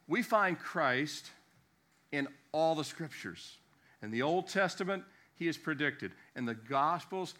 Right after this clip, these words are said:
he is revealed. In Acts, he is preached. In the epistles, he is explained. In Revelation, he is expected." We looked at that in Hebrews just last week. If you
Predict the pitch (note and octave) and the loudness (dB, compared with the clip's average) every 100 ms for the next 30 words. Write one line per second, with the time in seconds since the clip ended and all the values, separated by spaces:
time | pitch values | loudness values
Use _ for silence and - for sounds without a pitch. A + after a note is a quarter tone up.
0 | - - D#3+ D3+ C3+ C3+ B2 C3 A2 F2 | -16 -6 -2 -2 -2 -4 -2 0 0 -2
1 | D#2 - _ _ - - - G#2+ - C#3+ | -6 -14 _ _ -20 -20 -14 -12 -2 0
2 | D#3+ F3+ - - _ - D#3 D3+ - - | 0 -2 -10 -16 _ -8 -6 -6 -8 -4
3 | D#3+ G#2+ - - - - _ _ _ _ | -2 -2 -8 -12 -14 -20 _ _ _ _
4 | _ _ _ _ - F2 - F3 - F#3 | _ _ _ _ -16 -12 -4 -2 -2 -2
5 | E3+ - _ _ E3 C#3 C3 - - C3 | -4 -10 _ _ -2 -2 -2 -10 -8 -6
6 | A2+ F2 D2 C#2+ _ _ _ _ _ - | -6 -6 -12 -20 _ _ _ _ _ -12
7 | G2+ G#2 B2+ A2 A#2+ E3 - E3 B2 B2 | -6 -2 -2 -2 0 0 -2 -4 -4 -4
8 | G#2+ - - - - - - - A2 - | -4 -6 -10 -10 -10 -12 -10 -8 -8 -10
9 | - - _ _ _ _ _ _ _ _ | -20 -20 _ _ _ _ _ _ _ _
10 | _ _ _ _ _ _ - G#2+ G#2 G#2 | _ _ _ _ _ _ -10 -8 -6 -2
11 | G#2 F2+ C3+ D#3 G2 F2+ E2+ G#2+ A#2 A2 | -2 -2 -6 -4 -4 -6 -6 -8 -4 -4
12 | - D3+ - F#2 G2 | -4 -8 -8 -10 -10